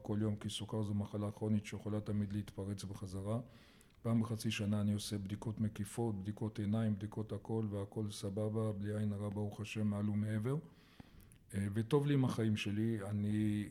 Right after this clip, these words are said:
גם הלכתי, למדתי תזונה באוניברסיטה, למדתי אימון, מאמן בכיר, לאימון מנטלי גם, ובעצם אני היום, לא מעניין אותי,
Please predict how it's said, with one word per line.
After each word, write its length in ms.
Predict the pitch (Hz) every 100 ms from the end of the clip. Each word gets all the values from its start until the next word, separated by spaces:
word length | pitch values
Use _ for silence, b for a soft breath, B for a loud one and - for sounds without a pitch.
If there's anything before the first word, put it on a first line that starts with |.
| 107
גם 580 | 104 117 120 123 117 117 - -
הלכתי, 520 | - 104 113 - 113 107
למדתי 440 | 104 104 110 110
תזונה 320 | 101 104 107
באוניברסיטה, 760 | 98 101 95 98 104 101 - 107 117 - - - - _ 101 - -
למדתי 540 | 98 104 110 - 113
אימון, 420 | 110 110 113 110
מאמן 360 | 98 101 107 104
בכיר, 380 | 104 - 107 107
לאימון 600 | 98 95 92 101 110 104
מנטלי 420 | 101 107 101 104
גם, 260 | 104 113 139 - - - - - - _
ובעצם 1200 | 104 90 87 95 92 95 104 117 117 143 127 127 127 127 -
אני 260 | 107 110
היום, 520 | 110 107 117 131 131 139 - -
לא 200 | 110 110
מעניין 580 | 127 123 120 113 123 135
אותי, 360 | 131 - 127